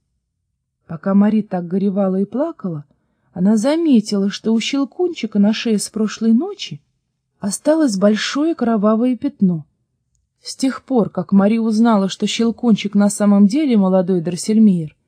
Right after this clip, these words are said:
племянник советника суда, она перестала носить его и баюкать, перестала ласкать и целовать. И ей даже было как-то неловко слишком часто до него дотрагиваться.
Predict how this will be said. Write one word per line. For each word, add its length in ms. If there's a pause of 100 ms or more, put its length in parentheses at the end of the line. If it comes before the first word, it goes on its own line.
(300)
племянник 540
советника 560
суда, 400 (460)
она 240
перестала 580
носить 480
его 180
и 100
баюкать, 640 (360)
перестала 500
ласкать 520
и 40
целовать. 680 (400)
И 100
ей 240
даже 300
было 240
как-то 340
неловко 560
слишком 480
часто 480
до 140
него 220
дотрагиваться. 880